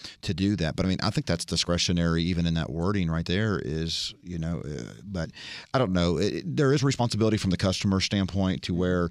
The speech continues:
you know, if you get a loan, you have to understand that you have to repay <laughs> that loan. I mean, it, somehow, some way, it's gonna get repaid. Uh, so I don't know where, where, where we go from there. I mean, there's, there's gotta be protection for the clients, but there's also gotta be protection for an industry that affects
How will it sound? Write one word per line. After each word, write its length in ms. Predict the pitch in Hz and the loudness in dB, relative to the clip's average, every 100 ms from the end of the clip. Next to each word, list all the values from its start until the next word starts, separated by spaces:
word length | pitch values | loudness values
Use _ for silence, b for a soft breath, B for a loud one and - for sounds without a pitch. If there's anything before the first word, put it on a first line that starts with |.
| B B B | B B B
you 120 | - | 0
know, 180 | 98 73 | 2 2
if 140 | 95 110 | 2 2
you 80 | |
get 160 | 104 107 | 4 2
a 40 | |
loan, 280 | 101 101 101 | 2 2 2
you 100 | 101 | 2
have 160 | 104 98 | 2 0
to 120 | 95 | 0
understand 500 | 92 87 85 98 95 | 2 2 2 2 2
that 60 | 80 | 2
you 120 | 95 | 2
have 80 | 101 | 2
to 100 | 82 | 2
repay 300 | 80 - 98 | 2 2 4
<laughs> 0 | |
that 220 | 107 - | 4 4
loan. 240 | 127 131 117 | 4 4 4
I 60 | |
mean, 160 | 104 101 | 4 2
it, 60 | |
somehow, 380 | - 123 123 120 | 2 2 4 4
some 180 | 113 120 | 4 4
way, 160 | 113 110 | 4 4
it's 140 | - | 2
gonna 180 | 104 101 | 0 2
get 180 | 98 - | 0 0
repaid. 540 | 87 85 95 110 117 B B B B - | -2 2 2 2 0 B B B B -6
Uh, 380 | 98 92 90 67 - | -2 0 0 -4 -6
so 100 | - | -2
I 80 | 131 | 0
don't 140 | 123 | 0
know 160 | 90 87 | 0 0
where, 280 | 87 90 82 76 - - - - - - 67 - - | 0 0 0 -6 -12 -16 -20 -20 -20 -20 -20 -16 -4
where, 320 | 110 101 92 | 2 4 4
where 180 | 104 107 | 4 4
we 140 | 95 | 2
go 180 | 92 95 | 2 2
from 160 | 101 92 | 2 2
there. 240 | 92 92 | 2 2
I 60 | 95 | 2
mean, 160 | 92 | 0
there's, 180 | 92 - | -2 -4
there's 220 | - 104 | -4 -2
gotta 180 | 107 107 | 0 0
be 100 | 107 | 0
protection 380 | - 101 104 98 | 0 0 0 0
for 80 | 95 | -2
the 80 | |
clients, 300 | - 95 98 | 0 0 0
but 80 | 95 | -4
there's 120 | 95 | -2
also 240 | 110 92 95 | -2 0 0
gotta 160 | 95 | 0
be 80 | 87 | 0
protection 440 | 92 92 95 - 90 | 0 0 0 0 0
for 80 | |
an 80 | 95 | 0
industry 360 | 98 95 - 92 | 2 0 0 0
that 100 | 87 | 0
affects 580 | 85 - 92 85 - | -2 0 0 0 -2